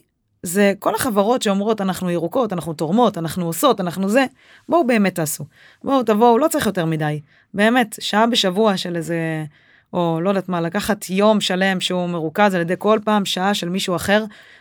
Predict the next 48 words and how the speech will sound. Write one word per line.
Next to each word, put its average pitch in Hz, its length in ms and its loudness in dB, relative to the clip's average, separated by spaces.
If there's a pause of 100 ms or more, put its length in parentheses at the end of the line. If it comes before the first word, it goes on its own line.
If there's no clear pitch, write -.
זה 165 120 -6
כבר, 170 340 -2
דיברתי 196 320 0
כבר 185 120 -6
עם 165 100 -4
כמה 185 200 -2
בתי 170 180 -6
חולים 170 260 -4
בארץ 185 360 -2
וגם 170 260 -4
בחו"ל, 180 400 -2 (320)
מאוד 190 240 2
מאוד 190 320 0
בעד 185 280 -2
הרעיון 185 260 -2
הזה, 180 180 -2
אפילו 180 280 -4
יש 180 120 -6
מקומות 180 320 -6
שמוקדשים, 160 760 -2 (500)
אה, 165 340 -2 (180)
כאילו 180 220 0
כבר 185 140 -4
תכננו, 196 400 2
היה 175 100 0
אפילו 190 280 0
ברמה 175 280 -2
של 202 140 -4
תכנון, 214 440 -2 (340)
ופשוט 262 280 -2
אמרו 247 180 2
לי 240 80 2
ככה, 202 260 0
"אבל 175 140 -2
אם 240 100 0
את 214 80 -6
רוצה 180 220 0
לבנות 196 320 0
את 240 80 2
זה, 233 100 4
זה 185 80 0
עולה 180 160 0
כסף, 180 440 -4 (520)
ו-, 165 120 -2 (560)
אנחנו 202 280 2
אין 196 80 4
לנו 175 160 2
כסף, 196 400 -4